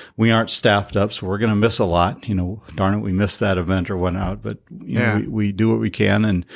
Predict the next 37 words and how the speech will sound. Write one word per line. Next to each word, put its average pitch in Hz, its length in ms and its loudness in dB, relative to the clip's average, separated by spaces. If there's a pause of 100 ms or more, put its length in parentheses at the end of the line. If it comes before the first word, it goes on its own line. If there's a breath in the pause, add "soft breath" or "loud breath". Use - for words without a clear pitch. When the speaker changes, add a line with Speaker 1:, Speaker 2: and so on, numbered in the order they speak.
Speaker 2:
No, 143 140 4
it's 110 120 2
Speaker 1:
it's 98 80 -4
a - 20 6
Speaker 2:
lovely. 135 280 4
I 113 60 0
mean, 104 80 2
Speaker 1:
yeah. - 80 2
Speaker 2:
looking 120 280 -2
through 117 240 -2
this, 104 300 0
I 117 40 -4
mean, 107 220 -4
you 104 100 -6
guys 113 140 0
have 107 160 -2
a 104 60 -4
lot 104 180 -2
of 104 80 -4
great 104 240 -4
stories. 98 640 -2
And 95 240 -8
Speaker 1:
Thanks. - 400 -6 (340 loud breath)
Speaker 2:
not 135 180 0
only 165 320 4
are 131 140 4
you 123 140 0
doing, 123 360 -2
so 131 120 -2
you're, 135 340 0
you 135 160 -8
got 151 300 0 (1400 soft breath)
newspaper, 175 1040 2 (480 loud breath)
really 127 380 2
high-end 127 500 2
magazines. 127 920 0
Speaker 1:
Mm-hmm. 101 280 -6